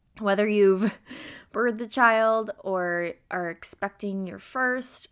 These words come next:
or, um, aren't planning on having children at all, but you love listening to these, like, hey, whatever, wherever you're at, <laughs> um, I welcome you here, and, uh, I'm, I'm excited to share, um, and just have this as a memory,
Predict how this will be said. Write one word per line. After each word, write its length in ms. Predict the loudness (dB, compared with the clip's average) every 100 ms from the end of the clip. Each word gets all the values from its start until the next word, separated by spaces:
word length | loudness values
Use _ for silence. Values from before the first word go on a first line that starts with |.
| -14
or, 560 | -10 -10 -12 -12 -14 -16 -16
um, 400 | -14 -14 -16 -10
aren't 280 | -8 -8 -10
planning 260 | -8 -6 -4
on 80 | -4
having 180 | -4
children 320 | -4 -4 -2 -2
at 100 | 0
all, 180 | -2
but 140 | -2 -4
you 100 | -2
love 460 | 0 0 0 -12 _ -6
listening 380 | -6 -2 -4 -2
to 100 | -4
these, 320 | -4 -6 -2
like, 180 | -4 0
hey, 200 | -2 -2
whatever, 560 | 0 0 0 -4 -4
wherever 400 | -6 0 0 0
you're 160 | 0 2
at, 360 | 2 0 -6 -2
<laughs> 560 | -2 -2 -16 -16 -12 0
um, 180 | 2 2
I 100 | 2
welcome 360 | 2 0 0
you 140 | 0 0
here, 440 | -2 0 -2 -4
and, 480 | -6 -6 -4 -6 -6
uh, 140 | -6 -4
I'm, 240 | -8 -8 -10
I'm 180 | -10
excited 420 | -10 -12 -12 -12 -14
to 120 | -16
share, 400 | -14 -10 -8 -10 -14 -20 -20 _
um, 500 | -12 -12 -12 -14 -18 -20 _ _ -10
and 180 | -8 -8
just 180 | -10 -12
have 240 | -14 -10
this 440 | -8 -8 -10 -16 -14
as 140 | -12
a 80 | -10
memory, 580 | -10 -10 -14 -16 -18